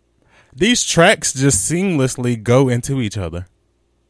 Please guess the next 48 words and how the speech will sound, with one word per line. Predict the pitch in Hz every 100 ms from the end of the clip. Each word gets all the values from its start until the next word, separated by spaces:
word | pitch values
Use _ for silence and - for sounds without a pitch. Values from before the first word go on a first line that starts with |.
| _ _ _ _ _ -
Like, | 143 139 131 117
I | 131
mean, | 131 127 131
you | 160
could | 147 135 127
really | 113 147 127
tell | - 135 123
that | 117 101
this | 107 120
was | 113 101
a | 95
concept | - 101 110 117 101
album. | 117 117 127 143 - _ _ _ _ _ _ _ _
And | 120 120 120 117 113 110 107
they | 117 120
really | 107 117 117
had | 120 104
to | 95
sell | - 113 110
big | 95 104 107
on | 101
the | 98
concept, | 107 101 110 113 98
because | 104 117 107
these | 131 180
songs | - 127 123 120 113
just, | 104 107 101
like, | 110 101 95 92 _ - _
you're | - 196
listening | 190 170 151
to | 147 143
a | 135
song | 151 156
and | 127
next | 131 135
thing | 135 127
you | 127
know, | 127 135
you | 120 170
into | 135 - 135
another | 113 123 110
song | 135 127
and | 107
you | 127
don't | 117 107
even | 92 95
know | 117 85
it, | -